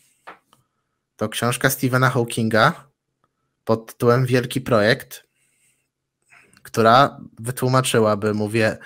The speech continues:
e, która wytłumaczyłaby mu pokrótce, jak działa wszechświat, bo tym właśnie jest ta książka. Opo-, odpowiada na pytanie,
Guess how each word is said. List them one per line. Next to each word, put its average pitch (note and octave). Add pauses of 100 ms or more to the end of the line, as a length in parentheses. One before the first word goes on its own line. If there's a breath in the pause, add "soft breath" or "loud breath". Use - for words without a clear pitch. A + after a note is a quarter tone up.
(280 loud breath)
e, A#2
która C3+
wytłumaczyłaby B2+
mu A2+
pokrótce, B2
jak A#2
działa A#2
wszechświat, -
bo G2+ (360 loud breath)
tym B2+
właśnie A#2
jest -
ta B2+
książka. -
Opo-, -
odpowiada A#2+
na A#2
pytanie, A2